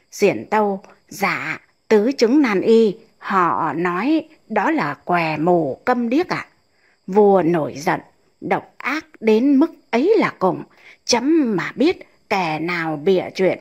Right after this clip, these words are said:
phao đồn ra đầu tiên thì chấm sẽ cắt lưỡi chứ không tha. Xiển nói, "Dạ, hạ thần nghe thiên hạ đồn như vậy,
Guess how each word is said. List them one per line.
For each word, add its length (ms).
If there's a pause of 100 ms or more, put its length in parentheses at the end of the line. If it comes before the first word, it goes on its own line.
phao 480
đồn 580
ra 260
đầu 300
tiên 240 (360)
thì 360 (120)
chấm 420 (180)
sẽ 440
cắt 280
lưỡi 260 (320)
chứ 100
không 300
tha. 320 (520)
Xiển 340
nói, 380 (420)
"Dạ, 560 (220)
hạ 340
thần 360
nghe 340
thiên 240
hạ 220
đồn 320
như 140
vậy, 320